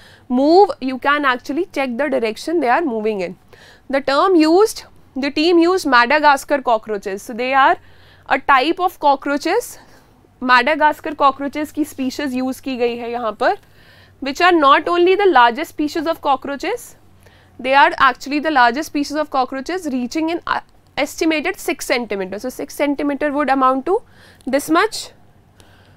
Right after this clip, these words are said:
So six सेंटीमीटर है, आपको दिखाई भी दे जाएगा। So it is one of the largest species of cockroaches, but are also known for making hissing sounds when disturbed, which they make by expelling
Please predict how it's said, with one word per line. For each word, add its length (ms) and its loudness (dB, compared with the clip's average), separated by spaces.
So 60 -16
six 240 -6
सेंटीमीटर 560 2
है, 80 4
आपको 200 0
दिखाई 400 0
भी 120 0
दे 160 0
जाएगा। 340 0
So 220 -8
it 120 -6
is 140 -4
one 160 0
of 80 -6
the 140 -2
largest 440 0
species 360 -4
of 100 -8
cockroaches, 680 -4
but 160 0
are 140 2
also 300 2
known 300 0
for 160 -2
making 440 -2
hissing 300 -2
sounds 460 0
when 160 0
disturbed, 580 -2
which 200 -8
they 220 -4
make 180 -2
by 100 0
expelling 480 -4